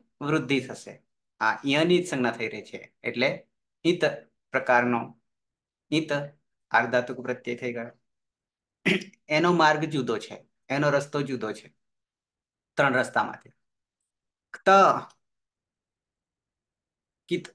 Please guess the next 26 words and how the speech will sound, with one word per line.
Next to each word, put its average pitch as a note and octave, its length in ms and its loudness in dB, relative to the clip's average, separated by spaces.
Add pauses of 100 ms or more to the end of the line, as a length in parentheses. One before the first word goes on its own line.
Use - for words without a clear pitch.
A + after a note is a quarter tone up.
(100)
ક D3+ 180 4
છે C#3+ 180 -6
એટલે A2 360 -10 (100)
ત D3+ 40 6
એકલો B2+ 380 4
રહેશે. - 460 -8 (240)
એ B2+ 60 -6
પણ C#3+ 260 -4 (460)
કૃદંત B2+ 320 -2
છે. - 300 -18 (1160)
તો D#3+ 80 6
આ D#3+ 120 8
તો C#3+ 100 2
આગળ A#2+ 240 4
આવી C3+ 200 2
ગયો. D#3+ 280 -6 (600)
ફરી D3 180 -2
પાછો A2+ 280 -2
મૂક્યો, - 320 -6
યંગ D#3 200 2
પણ C3 160 4
આગળ A2 220 0
આવી C#3 180 -2
ગયો, D3+ 160 -8 (480)
ફરી B2+ 200 0
મૂક્યો. - 280 -18